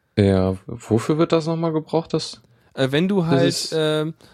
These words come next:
Speaker 2: so eine Art, ja, so ein bisschen so, äh, direkt von einem Gerät zum anderen. Also, ähm,
Speaker 1: Also im Grunde, äh,
Speaker 2: na,
Speaker 1: ja,
Speaker 2: wenn
Speaker 1: eine
Speaker 2: dein,
Speaker 1: direkt
Speaker 2: wenn dein, wenn dein Handy einen Access Point aufmacht,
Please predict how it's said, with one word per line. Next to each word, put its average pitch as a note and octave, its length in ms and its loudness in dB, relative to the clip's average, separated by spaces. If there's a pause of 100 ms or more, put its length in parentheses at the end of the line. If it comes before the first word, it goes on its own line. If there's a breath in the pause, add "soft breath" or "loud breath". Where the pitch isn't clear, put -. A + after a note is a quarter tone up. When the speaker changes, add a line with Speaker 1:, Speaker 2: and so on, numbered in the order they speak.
(140)
Speaker 2:
so - 160 -6
eine D#3+ 180 0
Art, D3 440 0
ja, C3 200 0
so C#3+ 100 -4
ein C3+ 100 -6
bisschen D#3 360 -4
so, D3 520 2
äh, C3+ 340 2 (200)
direkt C#3+ 580 -4
von C#3+ 260 -4
einem C#3 260 0
Gerät C#3+ 320 -2
zum C#3 160 -6
anderen. B2+ 420 -2 (520)
Also, B2 440 -6 (640)
ähm, A#2+ 100 -10
Speaker 1:
Also A2 180 4 (160)
im - 160 -2
Grunde, A2+ 480 0 (260)
äh, A2+ 420 -4
Speaker 2:
na, C3+ 100 0
Speaker 1:
ja, C#3 60 2
Speaker 2:
wenn G#2 80 4
Speaker 1:
eine G#2 100 2
Speaker 2:
dein, F#3+ 180 2
Speaker 1:
direkt G#2+ 240 2
Speaker 2:
wenn F#3+ 100 0
dein, F3+ 260 -2
wenn F#3+ 120 -2
dein F#3 120 -2
Handy A#3+ 360 0
einen A#3 100 0
Access F#3+ 380 -6
Point D#3 260 -2
aufmacht, C3 640 -4